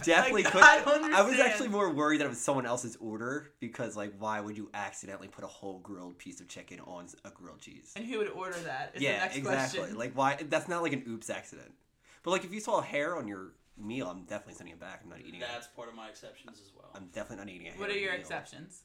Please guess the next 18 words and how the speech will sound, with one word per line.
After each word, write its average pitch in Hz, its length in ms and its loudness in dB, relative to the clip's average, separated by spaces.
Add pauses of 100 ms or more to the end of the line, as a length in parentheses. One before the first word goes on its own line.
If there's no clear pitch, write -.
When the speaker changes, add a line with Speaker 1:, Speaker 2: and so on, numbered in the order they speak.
Speaker 3:
If 127 220 -8
there's 127 140 -16
a 120 60 -12
hair 123 360 -12
or 120 160 -12
if 104 80 -20
the 120 80 -20 (180)
order's, 113 220 -16
like, 107 160 -20
completely 110 580 -20
wrong. - 220 -20 (160)
So, - 140 -14
like, 117 160 -10 (340)
if 135 140 -14
I 117 140 -8
order 127 180 -10
a - 20 -14
steak - 500 -14